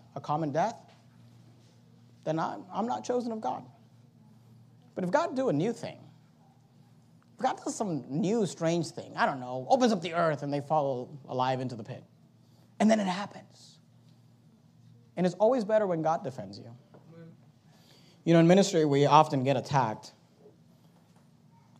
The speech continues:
I haven't told this story from this pulpit. I haven't told this story to our church family 'cause,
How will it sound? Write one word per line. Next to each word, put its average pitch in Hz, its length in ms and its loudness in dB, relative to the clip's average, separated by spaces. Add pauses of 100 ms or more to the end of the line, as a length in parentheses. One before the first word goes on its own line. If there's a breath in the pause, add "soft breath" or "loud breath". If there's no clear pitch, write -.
(880)
I 151 60 4
haven't 185 240 10
told 170 200 6
this 135 120 0
story 147 320 4
from 131 220 2
this 127 140 0
pulpit. 143 360 2
I 123 60 6
haven't 127 200 2
told 123 160 -2
this 117 80 -4
story 127 260 -2
to 120 100 -8
our 110 80 -6
church 143 220 -8
family 117 280 -6
'cause, 110 280 -12